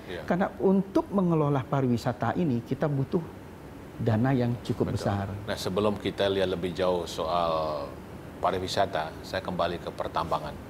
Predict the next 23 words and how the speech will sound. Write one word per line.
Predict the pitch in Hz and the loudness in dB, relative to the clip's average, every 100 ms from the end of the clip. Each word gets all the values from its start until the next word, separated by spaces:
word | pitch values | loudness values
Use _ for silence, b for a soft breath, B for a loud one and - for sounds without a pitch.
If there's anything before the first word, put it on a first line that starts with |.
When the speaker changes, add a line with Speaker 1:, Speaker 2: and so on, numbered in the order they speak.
| B B B B - - | B B B B -10 -6
Speaker 1:
Pertambangan | 107 107 107 107 113 | 0 0 2 2 2
ini | 110 120 127 | 0 -2 -4
kan | 147 139 - - - - | -4 -8 -12 -14 -14 -6
lama | 110 117 | -2 -2
sekali, | 117 131 120 | 0 0 0
sudah | - 104 101 95 | 0 -4 -4 -4
tiga | 107 101 | -4 -2
ratus | 98 90 - - - - | -2 -4 -10 -12 -12 -6
tahun, | 120 113 85 | -4 -4 -4
ya? | 95 151 | 2 4
Speaker 2:
Lebih. | 135 123 160 - 113 131 - - - | 4 2 0 -2 -6 -6 -10 -6 -2
Speaker 1:
Lebih, | 117 131 127 | 2 4 6
ya? | 131 | 8
Speaker 2:
Lebih. | 147 117 - 147 117 117 - - - | 6 4 0 0 -2 -8 -10 -12 -2
Speaker 1:
Jadi | 107 104 123 | 0 2 2
saya | 107 110 | 2 2
ingat | 110 120 | 2 0
seribu | 117 107 104 117 | 0 0 2 0
sembilan | - 113 107 | 0 0 2
ratus | 113 113 - 117 - - - - - - - - - - - | 2 0 -2 -8 -8 -10 -12 -12 -12 -14 -14 -14 -14 -10 -4
sepuluh, | 107 104 - 120 123 95 82 | -2 -2 -2 2 4 4 0
ya? | 98 | 0
Speaker 2:
Seribu, | 139 147 139 170 180 | 4 4 4 4 4